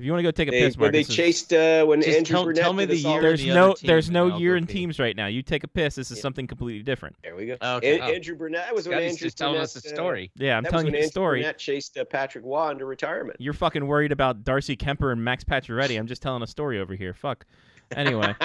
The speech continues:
Speaker 2: <laughs>
Speaker 1: so I found this. A season ticket chart of the,
Speaker 2: Oh.
Speaker 1: uh, Minnesota Wild, if it focuses. Uh,
Speaker 2: Uh,
Speaker 4: No
Speaker 1: no,
Speaker 4: focus.
Speaker 1: no
Speaker 2: a little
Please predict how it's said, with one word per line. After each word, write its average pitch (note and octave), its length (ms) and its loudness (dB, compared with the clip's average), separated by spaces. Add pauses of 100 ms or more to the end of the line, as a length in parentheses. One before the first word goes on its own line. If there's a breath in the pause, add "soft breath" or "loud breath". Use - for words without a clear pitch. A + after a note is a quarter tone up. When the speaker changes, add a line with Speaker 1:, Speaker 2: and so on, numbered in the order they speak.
(180)
Speaker 2:
<laughs> - 260 -12
Speaker 1:
so F3 120 -2
I D#3 60 4
found G#3+ 400 2
this. - 520 -8 (440)
A D#3+ 200 -2
season A#3 500 -8
ticket G#3+ 380 -2
chart G2 520 -8 (640)
of C3+ 300 4
the, C3+ 260 0 (140)
Speaker 2:
Oh. C3 60 -2
Speaker 1:
uh, A#2 480 -2 (200)
Minnesota E3 480 0
Wild, D3 540 6 (220)
if C3+ 180 -6
it A2+ 80 -4
focuses. C3 720 0 (640)
Uh, - 20 -2
Speaker 2:
Uh, G2+ 580 6 (360)
Speaker 4:
No A2+ 120 10
Speaker 1:
no, C3 40 10
Speaker 4:
focus. C#3+ 460 0
Speaker 1:
no C#3+ 80 -2
Speaker 2:
a - 20 0
little B2+ 140 0